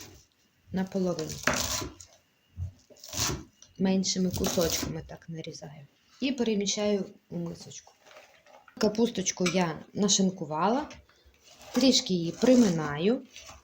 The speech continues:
руками. І тепер нам потрібно нарізати нашу ковбаску. Нарізаю її спочатку кружальцями,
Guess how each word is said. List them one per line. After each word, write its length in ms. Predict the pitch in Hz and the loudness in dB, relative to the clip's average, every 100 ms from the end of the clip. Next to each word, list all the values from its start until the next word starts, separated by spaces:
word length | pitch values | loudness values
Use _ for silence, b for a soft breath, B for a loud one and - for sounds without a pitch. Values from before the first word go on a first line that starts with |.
| _ _ - - - - - _ - _ _ - - - - - _ - - - | _ _ -20 -20 -20 -20 -20 _ -20 _ _ -10 -6 -6 -8 -20 _ -20 -20 -6
руками. 720 | 202 226 214 233 220 226 240 247 - _ _ - - - - - - _ _ _ - 247 - - - - - - _ - B B B - - | 0 0 2 2 4 4 4 2 -6 _ _ -20 -20 -20 -20 -20 -20 _ _ _ -20 -16 -12 -12 -14 -12 -12 -12 _ -20 B B B -20 -4
І 180 | 247 311 | 2 4
тепер 380 | 320 262 226 254 | 4 2 4 4
нам 220 | 233 220 | 4 2
потрібно 460 | 185 185 226 226 185 | 0 0 2 4 2
нарізати 540 | 175 196 208 196 175 | 4 2 2 -2 -4
нашу 320 | 170 170 175 | -6 -4 -6
ковбаску. 560 | 170 170 160 151 - - _ _ - | -4 -4 -4 -6 -10 -16 _ _ -4
Нарізаю 540 | 190 208 214 254 254 220 | 4 6 6 6 8 8
її 500 | 202 185 196 190 - - | 6 2 0 -2 -4 -6
спочатку 520 | - - 220 - 175 - | -4 2 2 2 -12 -10
кружальцями, 800 | 202 214 165 156 175 247 247 | 0 0 0 -4 -2 2 2